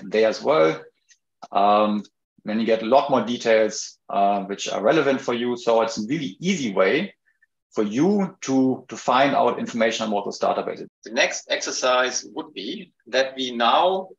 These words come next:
um, have a look at the actual data publication of the different repositories. Uh, so you're basically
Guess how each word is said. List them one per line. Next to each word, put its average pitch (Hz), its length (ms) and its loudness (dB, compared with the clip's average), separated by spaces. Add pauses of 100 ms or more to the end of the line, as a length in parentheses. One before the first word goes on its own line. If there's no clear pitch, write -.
(1080)
um, 135 580 2 (520)
have - 280 -2
a 143 40 -2
look 139 160 -6
at 117 140 -8
the 127 120 -4
actual 120 540 -4 (240)
data 120 320 2
publication 113 480 -6
of 104 140 -8
the 101 80 -18
different 107 440 -14
repositories. - 760 -2 (680)
Uh, 107 220 0
so 123 120 -6
you're 117 80 -6
basically 139 640 2